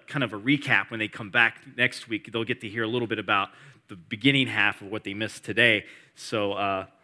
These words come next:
I guess that's, that's good for them, uh, in that sense. But there's a lot for us really to kinda look at and see and just be in awe of as God fulfills his purposes and his plans and as he brings things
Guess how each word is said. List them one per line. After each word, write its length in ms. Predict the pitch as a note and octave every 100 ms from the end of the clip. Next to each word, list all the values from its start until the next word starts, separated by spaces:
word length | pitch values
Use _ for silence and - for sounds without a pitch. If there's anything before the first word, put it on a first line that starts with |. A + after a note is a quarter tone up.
| _ -
I 60 |
guess 200 | A2 A#2+
that's, 360 | - A#2+ - - -
that's 160 | B2
good 220 | - B2+ B2
for 180 | -
them, 300 | G#2 A2+ G2 F#2 - - -
uh, 300 | A2 F#2+ F#2+ G#2 -
in 100 | G#2+
that 200 | G#2 -
sense. 300 | A2 F#2+ -
But 280 | G2+ F#2 -
there's 320 | A2+ - - _ -
a 80 | A#2
lot 300 | C3 B2 C3
for 240 | - A#2
us 240 | G#2 - -
really 240 | B2 D3 A#2
to 100 | A2
kinda 460 | - B2+ A#2 F#2+ _ _ - _ -
look 320 | C3+ F#3 D#3+
at 280 | A2 G2 G#2
and 120 | G#2+
see 540 | - - F3+ C#3+ A2
and 140 | A2 A#2
just 240 | C3+ -
be 120 | E3
in 120 | C3 -
awe 460 | G#2+ A#2+ A2+ F#2 D#2+
of 100 | D#2 - - _ _ -
as 160 | G2
God 320 | - G#2 G2+ G2
fulfills 460 | G#2 - A2 G#2+
his 160 | F#2+ -
purposes 680 | - B2+ C3 - B2 A#2
and 100 | F2
his 140 | F2 -
plans 560 | - A2 A2 G#2+ G2+
and 80 | G2
as 160 | F#2 -
he 80 | F#2
brings 360 | F#2 F#2 F2+
things 420 | - G2 F#2 -